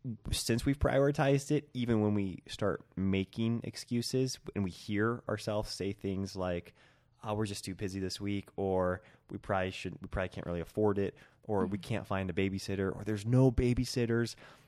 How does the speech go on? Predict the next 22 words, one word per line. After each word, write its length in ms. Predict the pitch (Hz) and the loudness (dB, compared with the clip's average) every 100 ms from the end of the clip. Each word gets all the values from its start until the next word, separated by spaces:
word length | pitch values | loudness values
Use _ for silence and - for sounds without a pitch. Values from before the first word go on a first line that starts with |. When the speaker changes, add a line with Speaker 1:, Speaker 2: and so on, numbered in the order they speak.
| _ | _
Speaker 1:
You 120 | 120 | 2
know, 80 | 113 | 4
we've 180 | 117 110 | 6 8
all, 300 | 110 110 - | 8 8 4
I, 80 | 107 | 0
we've 260 | 104 113 - | 0 -2 -2
said 200 | 120 104 | 0 2
all 100 | 90 | 2
those 160 | 82 - | 0 -6
things 160 | - | -2
Speaker 2:
Oh, 100 | 277 | -2
yeah, 160 | 196 117 | 4 6
Speaker 1:
out 120 | 90 | 6
loud. 300 | 113 117 101 | 6 6 6
Speaker 2:
totally. 220 | 80 60 - _ | 4 -4 -16 _
Speaker 1:
And 80 | - | 2
I 40 | 120 | 4
think 160 | 117 | 4
we 100 | 104 | 2
always 300 | - 98 87 | 2 2 0
catch 260 | - 113 - | -4 -4 -2
ourselves 560 | 87 - 78 - - | -2 -2 -4 -4 -10